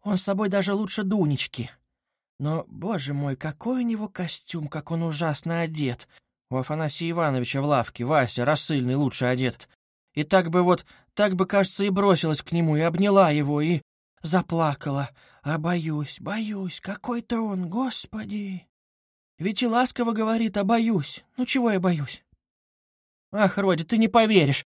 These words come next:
подхватила она вдруг, спеша ответить на его замечание, как мы с Дунечкой вчера были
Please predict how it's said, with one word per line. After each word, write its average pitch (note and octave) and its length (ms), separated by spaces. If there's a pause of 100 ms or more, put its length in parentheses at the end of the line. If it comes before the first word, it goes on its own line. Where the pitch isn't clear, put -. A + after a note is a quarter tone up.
(140)
подхватила C#3+ 560
она C3 180
вдруг, C#3 260
спеша F3 460
ответить C#3+ 460
на B2+ 60
его B2 200
замечание, A#2 540 (300)
как F3+ 200
мы F#3 140
с E3 40
Дунечкой F#3+ 440
вчера F3+ 320
были F#3+ 360